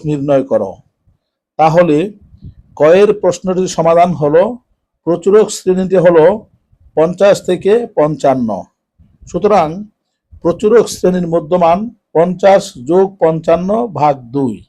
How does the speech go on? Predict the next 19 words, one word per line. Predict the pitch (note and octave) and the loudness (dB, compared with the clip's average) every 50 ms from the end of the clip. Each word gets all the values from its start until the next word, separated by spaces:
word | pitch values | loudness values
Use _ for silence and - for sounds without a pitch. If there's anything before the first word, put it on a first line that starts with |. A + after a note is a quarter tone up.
| _ _ _ _ _ _ _ _ _ _ _ _ - | _ _ _ _ _ _ _ _ _ _ _ _ -4
এখন | C3+ C#3 - G3+ G3+ G3 D#3+ D#3 F#3+ G#3 - _ _ _ _ _ _ _ _ - | -4 -2 2 2 2 2 2 0 -2 -8 -16 _ _ _ _ _ _ _ _ -2
পঞ্চাশ | C#3+ D#3+ F3 F3 - - G3+ G3+ G3+ F#3 - - D3 | 0 0 -2 -2 -2 0 2 2 2 2 -2 -6 -6
যোগ | D#3 F3+ F3+ - | -4 -4 -4 -2
পঞ্চান্ন | F3 E3 E3 E3+ - F3+ F3+ F3+ F3+ F3+ | -2 -2 -2 -2 -2 -2 0 2 2 2
ভাগ | E3+ F3 E3 D#3+ D3 C3 C3 | 2 2 2 0 -2 -4 -4
দুই | D#3 D#3+ F#3 G#3+ F#3+ - - | -2 -2 -2 -2 -6 -8 -10
সমান | - D#3+ F3 F3+ F3 D#3+ D#3 E3+ F#3 - _ _ _ _ _ _ _ - | -6 -2 2 2 2 2 2 -2 -6 -14 _ _ _ _ _ _ _ -2
বাহান্ন | C#3+ D3 D#3+ F3+ F3 F3 E3 | 0 0 2 2 0 -2 -2
দশমিক | D#3 D#3 D3+ - D#3+ F#3 G#3 C4+ - - _ _ _ _ _ _ _ | -2 -2 -4 -6 -6 -6 -6 -6 -8 -12 _ _ _ _ _ _ _
পাঁচ। | - D3 C#3 B2+ - - - - - - - _ _ _ _ _ _ _ _ _ _ _ _ _ - | 2 2 2 2 0 -2 -8 -12 -12 -12 -12 _ _ _ _ _ _ _ _ _ _ _ _ _ -2
আবার | C#3 C#3+ D#3 D#3+ D#3 C#3+ C#3 - _ _ _ | 0 2 4 4 4 2 0 -2 _ _ _
প্রচুরক | - E3 D#3+ E3 G3+ G3 A3 G#3+ G3+ | -6 -6 -4 0 2 4 4 4 2
শ্রেণীর | - - F#3+ F#3 F3+ F3+ F3 D#3+ C3+ G#2+ G2+ _ _ _ _ - - _ - _ _ - | 0 -4 -4 -2 -2 0 -2 -2 -4 -6 -8 _ _ _ _ -20 -20 _ -20 _ _ -2
গণসংখ্যা | B2 D#3 F3 F#3 F3 F3+ - E3 D#3+ D3 - - F3+ G3 A#3+ B3 - _ _ _ _ _ | 0 2 4 4 2 2 0 -4 -4 -4 0 0 2 2 0 -2 -8 _ _ _ _ _
সমান | - D#3 D3+ D#3 D3+ C#3+ B2+ A#2+ | -4 -2 0 0 0 -2 -2 -2
বিশ। | C#3 D3 C3+ B2 G#2+ - - - - _ _ _ _ _ _ _ _ - - _ _ _ - | -2 0 0 -2 -4 -6 -10 -20 -20 _ _ _ _ _ _ _ _ -20 -20 _ _ _ -6
উত্তর, | D#3+ D#3+ E3 - - A3+ E3+ C#3 B2 A2 - _ _ _ _ _ - - _ _ _ _ - - | -6 -6 -4 0 2 4 4 4 2 0 -4 _ _ _ _ _ -20 -20 _ _ _ _ -20 -10
শ্রেণী | - F3 F3 F#3 F#3+ | -4 -2 -2 -2 0
মধ্যমান | F#3 F#3 F3 D#3 D3+ E3+ E3+ F3 F3+ | 0 -2 -2 0 0 0 2 2 2